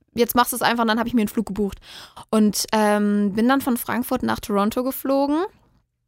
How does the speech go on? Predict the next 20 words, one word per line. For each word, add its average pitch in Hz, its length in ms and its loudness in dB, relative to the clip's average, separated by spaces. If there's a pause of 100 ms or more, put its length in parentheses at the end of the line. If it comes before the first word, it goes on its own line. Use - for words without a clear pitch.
(680)
Und, 233 400 2
äh, 233 340 4 (720)
das 240 180 0
habe 269 180 4
ich 254 40 -2
leider 254 540 4 (160)
relativ 247 460 0
häufig 254 400 2
bei 196 160 0
Reisen, 190 360 0
und 226 40 2
das 226 120 0
hatte 247 100 2
ich 233 100 0
auch 214 40 -8
bei 214 140 0
dieser 226 300 0
Reise, 202 480 2
dass 220 200 -4
ich - 360 -6